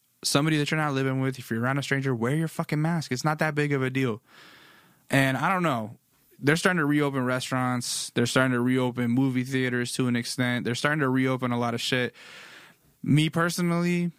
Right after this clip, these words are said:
you won't catch me in a restaurant for a while. I'll stay supporting the restaurants that I love locally by ordering takeout, but I'm not gonna be eating in a restaurant anytime soon. I'm also not gonna be going to a movie anytime soon. I'm not gonna be going to a concert anytime soon.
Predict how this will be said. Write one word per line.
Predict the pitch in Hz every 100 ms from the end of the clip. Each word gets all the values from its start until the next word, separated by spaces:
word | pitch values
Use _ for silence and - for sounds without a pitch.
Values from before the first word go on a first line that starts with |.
| _ - -
you | 117 127
won't | 131
catch | 143 131 127
me | 127
in |
a | 117
restaurant | 110 107 110 101
for | - 98
a |
while. | 90 - - 131 -
I'll | 123 131
stay | 135 - 139 143 135
supporting | - - 135 131
the | 120
restaurants | 123 127 135 127 123
that | 113
I | 110
love | 110 120 123 123 135 -
locally | 117 123 123 123 123
by | 117 117 113 113 110 - - -
ordering | 117 123 123 120
takeout, | 135 131 135 131 131 - _ _ _ _
but | - 120
I'm | 139 156
not | 127
gonna | 117 110
be | 110
eating | 107
in | 104
a | 92
restaurant | 55 - - -
anytime | - -
soon. | - - -
I'm | 120
also | 135 135 135 127 123
not | 120 120
gonna | 120 117
be | 110
going | 113 110
to | 117
a |
movie | 117 117 113
anytime | 110 113 113
soon. | - 117 113
I'm | 104 113
not | 117
gonna | 113 110
be | 110
going | 110 110
to | 107
a |
concert | - 113 110 113
anytime | 110 110 110 107
soon. | - 113 110